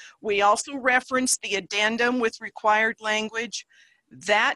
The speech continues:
document goes with an expenditure. There is no addendum with required language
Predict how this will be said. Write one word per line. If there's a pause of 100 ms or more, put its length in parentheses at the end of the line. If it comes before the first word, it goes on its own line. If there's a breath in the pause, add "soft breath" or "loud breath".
document (260)
goes (760 soft breath)
with
an
expenditure. (100)
There
is
no
addendum
with
required
language